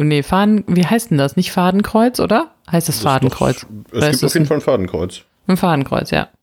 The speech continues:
Speaker 2: Ja.
Speaker 1: Quasi.
Speaker 2: Ich sehe ein bisschen aus wie, äh, Ingo Appelt früher, bloß halt die Haare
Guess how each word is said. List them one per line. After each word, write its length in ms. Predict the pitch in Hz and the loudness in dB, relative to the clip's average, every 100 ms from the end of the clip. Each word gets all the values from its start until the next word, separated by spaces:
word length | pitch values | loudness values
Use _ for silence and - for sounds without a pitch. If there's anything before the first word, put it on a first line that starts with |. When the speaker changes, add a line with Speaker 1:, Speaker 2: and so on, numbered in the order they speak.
| _ _ - | _ _ -6
Speaker 2:
Ja. 80 | 135 | -2
Speaker 1:
Quasi. 320 | 143 135 135 - _ - - - - | 0 0 -4 -8 _ -14 -12 -12 -8
Speaker 2:
Ich 100 | 113 | 0
sehe 100 | 143 | 0
ein 40 | |
bisschen 180 | 170 180 | 0 0
aus 160 | 143 - | 0 2
wie, 160 | 135 - | 0 2
äh, 180 | 117 | 0
Ingo 180 | 131 135 | 2 0
Appelt 240 | - 117 - | 0 -2 -4
früher, 280 | 101 117 | 0 0
bloß 260 | 123 123 131 | 2 -2 0
halt 280 | 131 - - | -4 -4 -6
die 100 | 107 | -2
Haare 240 | 120 127 | 0 2